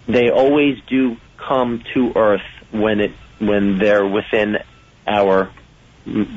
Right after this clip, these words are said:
our galaxy, and they will definitely come to Earth at that time. So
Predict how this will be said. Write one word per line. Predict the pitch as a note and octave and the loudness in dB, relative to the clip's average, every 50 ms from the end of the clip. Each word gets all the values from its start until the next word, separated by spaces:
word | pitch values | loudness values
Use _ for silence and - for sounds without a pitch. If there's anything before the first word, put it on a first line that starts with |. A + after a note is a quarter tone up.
| - - - | -10 -6 -2
our | G2 G2+ G2+ G2 | 0 2 2 0
galaxy, | F#2 - G#2+ G2+ G2 F#2 - - - - - - - - - - - - - - - - - - | 0 0 0 0 0 -2 -4 -6 -8 -8 -8 -8 -10 -14 -16 -18 -20 -20 -20 -20 -20 -20 -16 -8
and | - G2+ G#2 G#2 G2 G2+ G2+ G2+ F#2+ | -4 0 0 2 2 2 2 2 2
they | G#2 G#2+ G#2+ G#2+ A2 | 2 2 2 2 2
will | G#2+ G#2 A2+ A#2 A2+ A2 A2 G#2+ G2+ F#2+ - | 2 2 2 4 4 4 2 0 -2 -4 -2
definitely | A#2+ A2+ A2 - - B2 A#2 A2+ A2 A#2 A2+ A2 G2+ | -2 -2 -2 -2 -4 -6 -6 -6 -4 -4 -6 -6 -8
come | - - A2 G#2+ G#2+ F#2+ | -8 -6 -6 -6 -6 -4
to | - - | -4 -4
Earth | F#2+ G2+ G2 F#2 F#2 - - - - - | -2 0 0 -2 -2 -6 -10 -20 -12 -10
at | - G2 - | -8 -6 -2
that | - F#2 - | -2 -4 -4
time. | - - - - - - - - - - - - - - - - - - - - - - - - - | -4 -6 -8 -8 -10 -14 -20 -20 -20 -20 -20 -20 -20 -20 -20 -20 -20 -20 -20 -20 -20 -20 -20 -10 -4
So | - F#2 F#2 F#2 F#2 F2+ F#2 | -2 0 2 2 0 0 -2